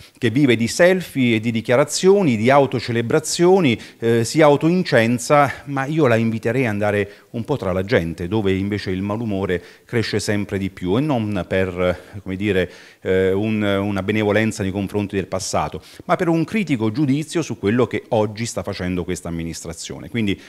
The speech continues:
penso che il problema vero siano, eh, siano loro. Sulla Teate Servizi io non ho molto da dire. Ho detto quando l'ho denunciata nel duemiladiciotto quello che pensavo della Teate Servizi. Eh, sono molto preoccupato,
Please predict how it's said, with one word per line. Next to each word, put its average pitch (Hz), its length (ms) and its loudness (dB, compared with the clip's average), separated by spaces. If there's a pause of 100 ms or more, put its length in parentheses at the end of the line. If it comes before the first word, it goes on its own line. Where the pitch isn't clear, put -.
(180)
penso 127 300 -2
che 101 80 -4
il 95 60 -4
problema 101 280 -2
vero 104 180 0
siano, 92 480 -6
eh, 90 220 -10 (120)
siano 92 320 -6
loro. 76 380 -6 (280)
Sulla 135 240 0
Teate 170 200 -2
Servizi 190 340 -6
io 104 80 0
non 90 120 -4
ho 113 60 -2
molto 80 340 -8
da 80 120 -8
dire. 76 300 -10 (220)
Ho 98 100 -10
detto 113 380 -4
quando 107 680 -2
l'ho 95 140 -6
denunciata 101 680 -2
nel 92 220 -6
duemiladiciotto 92 1200 -4
quello 90 200 -2
che 90 120 -8
pensavo 90 400 -4
della 87 160 -4
Teate 90 200 -8
Servizi. 131 540 -6 (420)
Eh, 107 400 2
sono 170 320 2
molto 135 520 4
preoccupato, 90 840 -6